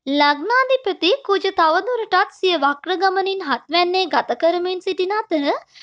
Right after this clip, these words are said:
සඳුහිමි රෙහෙන නැකත් ප්‍රදේශය ඇසුරු කිරීම ඔබට අන්‍යයන් හා ඇසුරු කිරීමේදී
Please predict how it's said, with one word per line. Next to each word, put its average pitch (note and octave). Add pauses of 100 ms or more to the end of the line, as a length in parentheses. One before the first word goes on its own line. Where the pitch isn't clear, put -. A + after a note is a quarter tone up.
(140)
සඳුහිමි F#4
රෙහෙන D4
නැකත් F#4+
ප්‍රදේශය D4+
ඇසුරු F#4
කිරීම F4+ (160)
ඔබට F4+
අන්‍යයන් E4
හා F#4+
ඇසුරු G4
කිරීමේදී D4